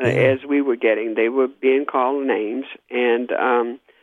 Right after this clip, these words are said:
Speaker 1: some were chased home at the end of the day, I was told. I, I, I didn't know any of this until later, but, uh, some of the incidents that had happened to them that I got to,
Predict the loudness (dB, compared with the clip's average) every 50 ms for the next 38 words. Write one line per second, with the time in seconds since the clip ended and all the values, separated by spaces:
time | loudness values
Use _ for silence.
0 | _ _ _ _ 0 0 2 2 2 2 0 0 0 0 0 2 0 0 -2 -4
1 | -4 -2 -2 -2 0 0 0 0 0 2 2 2 4 4 2 2 2 0 0 0
2 | 0 0 2 2 2 2 0 -2 -4 -6 -10 -8 -4 -2 -2 -2 -2 -4 -8 -8
3 | -6 -2 -2 -2 0 -2 -2 -4 -4 -2 -2 0 0 0 -2 -6 _ _ _ -20
4 | _ -20 -20 _ _ _ _ -2 0 0 2 2 2 0 0 2 0 0 2 2
5 | 2 2 2 2 2 2 2 2 2 2 0 0 0 0 0 0 0 -2 -4 -6
6 | -6 -6 -4 -4 -2 0 0 2 2 2 0 0 -2 -4 -6 -8 -14 _ _ -8
7 | -4 -2 -2 -2 -2 -4 -4 -2 -2 -2 -2 -4 -2 -2 0 0 0 0 0 0
8 | 2 2 2 0 0 -2 -6 -4 -2 -4 -4 -6 -8 -6 -4 -2 0 0 0 0
9 | 0 0 0 -2 -4 -10 -10 -10 -10 -8 -4 -2 0 0 0 0 -2 -2 0 0
10 | 0 0 0 -2 -2 -2 -4 -4 -4 _ _ -16 -14 -14